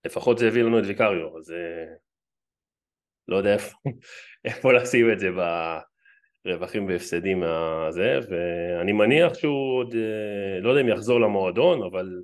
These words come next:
תמיד יהיה כמו שוונדר וארט וכאלה אנשים שגם מרחוק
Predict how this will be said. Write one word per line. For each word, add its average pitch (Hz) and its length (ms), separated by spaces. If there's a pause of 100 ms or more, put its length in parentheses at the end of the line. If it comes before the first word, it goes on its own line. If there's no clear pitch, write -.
(720)
תמיד 101 360
יהיה 98 340
כמו 98 240
שוונדר 92 600
וארט 120 460 (2000)
וכאלה 95 380
אנשים 90 280
שגם 98 300
מרחוק 92 600